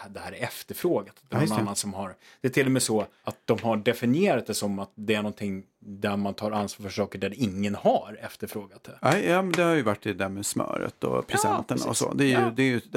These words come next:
Speaker 2: ett ansvar man har tagit,
Speaker 1: På sig
Speaker 2: eh,
Speaker 1: själv.
Speaker 2: för att man själv har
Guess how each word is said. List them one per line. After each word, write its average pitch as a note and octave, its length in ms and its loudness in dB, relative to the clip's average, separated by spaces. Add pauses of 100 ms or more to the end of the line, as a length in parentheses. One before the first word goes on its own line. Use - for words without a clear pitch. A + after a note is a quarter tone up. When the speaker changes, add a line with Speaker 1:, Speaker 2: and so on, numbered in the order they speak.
(160)
Speaker 2:
ett D3 160 0
ansvar A2 340 0
man G2 140 0
har F#2+ 80 -2
tagit, F#2+ 460 -6 (360)
Speaker 1:
På - 180 4
sig A2 140 6
Speaker 2:
eh, G#2+ 60 0
Speaker 1:
själv. - 280 0
Speaker 2:
för B2 240 4
att G2 160 0
man F#2 300 -2
själv G2+ 380 0
har F#2 180 -2